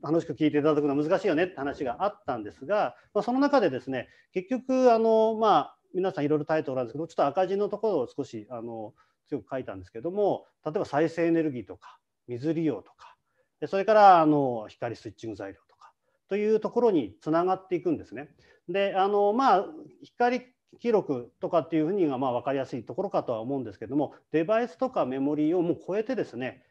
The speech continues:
今皆さんが多分関心事のある環境エネルギー、アイオーティー、ビッグデータ、え、それはエスディージーズです。え、そういうところに、を理解する、そういうところで貢献する下地となる知識がたくさんあるんですね。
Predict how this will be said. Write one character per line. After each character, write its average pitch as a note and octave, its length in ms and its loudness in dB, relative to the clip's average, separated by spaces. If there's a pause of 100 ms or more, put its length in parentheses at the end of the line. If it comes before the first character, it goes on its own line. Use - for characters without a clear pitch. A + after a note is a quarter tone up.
今 A3+ 200 0
皆 F#4+ 200 4
さ G3 160 4
ん D3+ 80 2
が G#2 340 -6
多 E3 120 -2
分 G#2+ 220 -10
関 D3 220 -4
心 D#3+ 200 -4
事 B2 80 -8
の A2+ 100 -8
あ F#2+ 40 -8
る F2+ 80 -14
環 G3 300 -6
境 G3+ 180 -4
エ F#3+ 60 -2
ネ G#3 100 -4
ル G#3 80 -6
ギ C3+ 180 -8
ー、 B2 40 -6
ア C3+ 100 0
イ D3+ 60 2
オ D#3 80 0
ー - 20 -14
テ D#3 120 -8
ィ - 40 -8
ー、 - 20 -12
ビ B2 100 -10
ッ - 40 -20
グ E3 60 -2
デ E3+ 120 -2
ー E3+ 40 -8
タ、 F#2+ 200 -8
え、 B2 80 -10
そ E3 120 -8
れ F3+ 60 -2
は C3+ 60 -4
エ C3+ 80 -4
ス D#3 140 -10
デ F#3 140 -4
ィ - 20 -4
ー - 20 -8
ジ E3 80 -6
ー C3 60 -6
ズ G#2 60 -12
で F2+ 80 -14
す。 - 140 -20 (520)
え、 D3 120 0
そ A#3 140 -4
う B3 40 0
い - 20 0
う B3 40 -6
と B3+ 120 -6
こ C#4 80 -4
ろ C4+ 100 4
に、 F3+ 340 0 (400)
を D#3 320 2
理 A3 140 -6
解 F#3 220 4
す C3+ 160 -10
る、 A#2 160 -8
そ G#3 120 0
う A#3 40 4
い - 20 4
う A3+ 40 -6
と A#3 260 -6
こ B3+ 100 -4
ろ C4 80 2
で F#3 80 0
貢 A#3+ 360 0
献 A#3 220 -4
す A#3 160 -12
る G#3+ 280 -2 (200)
下 A#3+ 280 -2
地 A#3 80 -8
と B3+ 120 -4
な B3+ 140 0
る C4 100 0
知 - 180 -16
識 - 220 -6
が B2+ 300 2
た C3 120 -10
く - 100 -16
さ - 360 -6
ん B3 180 -6
あ F3 80 0
る C#3 160 -4
ん F#2 220 -14
で - 80 -18
す - 100 -18
ね。 D3 120 -12